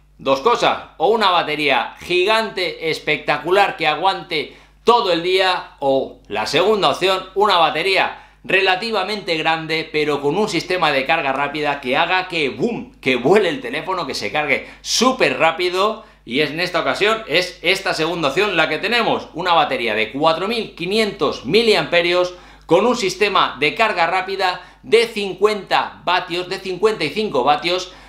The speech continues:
que hace que tengamos cargado el ochenta por ciento del terminal en tan solo media hora. Una barbaridad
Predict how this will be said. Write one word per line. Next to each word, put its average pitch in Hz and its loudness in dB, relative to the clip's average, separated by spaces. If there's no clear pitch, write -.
que 175 4
hace 202 -2
que 160 -6
tengamos 185 0
cargado 165 0
el 180 -4
ochenta 180 0
por 151 -2
ciento 160 -2
del 214 0
terminal 170 -2
en 180 -6
tan 151 -2
solo 165 0
media 156 2
hora. 165 0
Una 175 -2
barbaridad 156 0